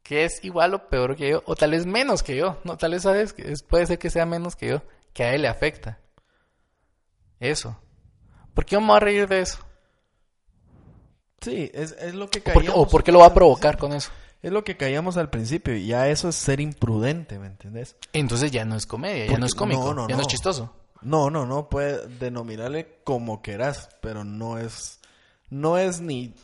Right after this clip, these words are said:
Speaker 2: chistoso, ni es comedia.
Speaker 1: Me pasó algo también.
Speaker 2: Ni nada, o sea, definitivamente ya caes en una falta de respeto, porque siento que si no sabías,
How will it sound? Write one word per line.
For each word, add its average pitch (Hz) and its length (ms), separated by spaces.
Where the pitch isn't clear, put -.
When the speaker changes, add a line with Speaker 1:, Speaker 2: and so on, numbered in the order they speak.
Speaker 2:
chistoso, 208 760
ni 135 260
es 127 160
comedia. 170 680
Speaker 1:
Me 139 140
pasó 131 320
algo 135 180
también. 117 400
Speaker 2:
Ni 110 120
nada, 113 320
o 92 80
sea, 110 400
definitivamente 127 1080
ya 131 160
caes 123 300
en 131 100
una 127 180
falta 110 300
de 113 60
respeto, 113 480
porque 127 380
siento 196 380
que 143 320
si 127 260
no 143 180
sabías, 294 600